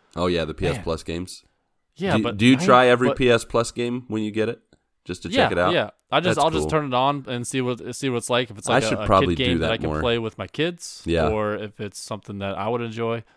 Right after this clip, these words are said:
Speaker 1: That's
Speaker 2: just
Speaker 1: cool.
Speaker 2: try to test them out.
Speaker 1: Yeah.
Speaker 2: Yeah. Whether th-, whether that's like fifteen minutes or a couple hours, or
Speaker 1: Right.
Speaker 2: the entire game. So
Speaker 1: No
Speaker 2: it really
Speaker 1: guarantee,
Speaker 2: depends.
Speaker 1: but you give it a whirl.
Speaker 2: Yeah.
Speaker 1: That's cool. So that,
Speaker 2: Yeah,
Speaker 1: that,
Speaker 2: sure.
Speaker 1: yeah, that would pump up your number, numbers a little bit then.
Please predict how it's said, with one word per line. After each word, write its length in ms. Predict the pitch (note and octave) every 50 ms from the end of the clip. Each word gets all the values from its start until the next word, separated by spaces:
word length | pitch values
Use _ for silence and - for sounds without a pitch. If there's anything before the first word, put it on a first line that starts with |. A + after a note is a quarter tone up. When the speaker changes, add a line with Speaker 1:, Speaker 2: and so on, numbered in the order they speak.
| _ -
Speaker 1:
That's 160 | - G2 C3+
Speaker 2:
just 100 | C3+ B2
Speaker 1:
cool. 60 | - -
Speaker 2:
try 80 | A2
to 80 | G2+ F#2+
test 200 | - A2 G2 -
them 100 | - G2+
out. 160 | F#2+ G#2 - _ _ _ _
Speaker 1:
Yeah. 120 | - - -
Speaker 2:
Yeah. 120 | - - - - _ _ _ _ _
Whether 260 | - D3 D#3+ D#3 D3
th-, 120 | B2 E3 D#3
whether 200 | C#3+ D3+ D3+ D3+
that's 240 | C3 C3+ C3+ C3 -
like 160 | C3+ A#2+ A2
fifteen 460 | - - D3+ C3 - - D3 C3+ B2 A#2+
minutes 480 | B2 B2+ B2+ A#2+ - - - - - - _ -
or 540 | B2 A#2 A2+ A2+ A2 A2 A2 G#2+ G#2+ G#2+ A2
a 60 | A2
couple 280 | - - A#2+ - G#2+ G#2+
hours, 480 | G#2 G#2 G#2+ G#2+ G#2+ G#2+ - - - - -
or 60 | - D#2
Speaker 1:
Right. 280 | D#2 D2+ G#2+ D3+ C3
Speaker 2:
the 100 | A#2 C3 C3
entire 240 | A#2+ C3 B2+ B2
game. 260 | A#2+ C3+ C3 A2 F#2+ F#2
So 320 | - - G#2 G2 F#2+ - _ _ -
Speaker 1:
No 120 | F2 E2+
Speaker 2:
it 20 | E2
really 60 | D#2 E2 D#2+
Speaker 1:
guarantee, 280 | D#2+ G#2+ G2+ - D#2
Speaker 2:
depends. 280 | D2+ D#2 D#2 - - _ -
Speaker 1:
but 100 | - F#2 F#2
you 80 | G2+
give 140 | G#2+ A#2+ A2
it 40 | A2+ A2
a 20 |
whirl. 180 | G#2+ A#2 B2+ A2+ D#2+
Speaker 2:
Yeah. 80 | -
Speaker 1:
That's 220 | F2 F#2 G2+ - -
cool. 340 | - C3+ B2+ G#2 D#2 - _ _
So 160 | - - F#2+
that, 220 | F#2 F#2+ A2 A2 -
Speaker 2:
Yeah, 60 | F2+
Speaker 1:
that, 80 | G2 G2
Speaker 2:
sure. 100 | E2+ F#2
Speaker 1:
yeah, 220 | G2 F#2+ F2 E2 D#2+ - -
that 180 | F2+ G2 A2 A#2
would 140 | A2+ F#2+ -
pump 200 | A2+ G#2 F#2+ A2
up 160 | G2+ - -
your 80 | F2+
number, 300 | E2+ F2 F2+ E2+ E2+ D#2+ -
numbers 380 | - E2 E2+ E2+ D#2+ D#2+ D2
a 40 | D2+
little 180 | D2+ D#2 D2 C#2+
bit 220 | D2 D2+ D2 - -
then. 240 | D2 D2 D2 D2